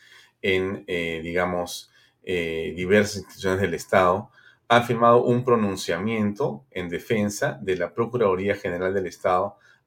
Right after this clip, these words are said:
ante cualquier intento de injerencia política.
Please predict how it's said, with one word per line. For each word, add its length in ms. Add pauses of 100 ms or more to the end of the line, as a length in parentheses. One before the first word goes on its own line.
ante 300
cualquier 320
intento 480
de 80
injerencia 680 (320)
política. 600